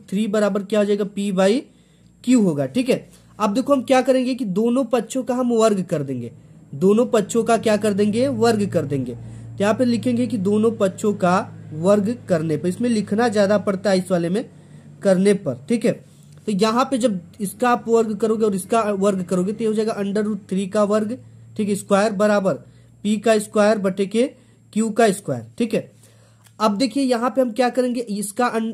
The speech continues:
इसका जब वर्ग होता है, under root three का वर्ग जब होता है तो ये क्या हो जाता है, केवल तीन हो जाता है, ठीक है। इसका वर्ग केवल थ्री हो जाता है, under root हट जाता है वर्ग करते, तो यहाँ पे हो जाएगा तीन बराबर पी का स्क्वायर अपान क्यू का स्क्वायर, ठीक है।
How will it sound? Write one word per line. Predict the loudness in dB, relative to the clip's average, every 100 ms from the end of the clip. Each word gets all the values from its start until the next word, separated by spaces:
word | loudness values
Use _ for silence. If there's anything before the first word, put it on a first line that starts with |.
| -8
इसका | -10 -2 -2
जब | 0 0
वर्ग | 2 2 2
होता | -2 0 0
है, | 2 0
under | 0 0
root | -2 -4
three | -4 -2
का | 2
वर्ग | 4 2 2
जब | 0 -2
होता | 0 2
है | 2 0 -12 -20 -6
तो |
ये | -4 0
क्या | 4 4
हो | 4
जाता | 0 0
है, |
केवल | 0 2 2 0
तीन | -2 0
हो | 2
जाता | 0 -2 -6
है, | -6
ठीक | -4
है। | -4 -6 _ -16
इसका | -12 2 2
वर्ग | 4 0 -2
केवल | -2 -2 -2 -4
थ्री | -4 -2
हो | -2
जाता | -4 -4 -4
है, | -4 -10 _ _
under | -2 2 2
root | 2 -2
हट | -4
जाता | -2 -2 0
है |
वर्ग | 2 0 -2
करते, | -6 -8
तो | -6
यहाँ | -4 -2
पे | -2
हो |
जाएगा | -2 -2
तीन | -4 -6 -4 -2
बराबर | 0 0 2 0 -2 _ _ _ _ _ -4
पी | -2
का | 2 2
स्क्वायर | 2 0 2 2 -4 _ _ -14
अपान | -4 2 2 0 -10 _ _ -2
क्यू | 0
का | 0 -2
स्क्वायर, | -6 -16
ठीक | -4 -2
है। | -2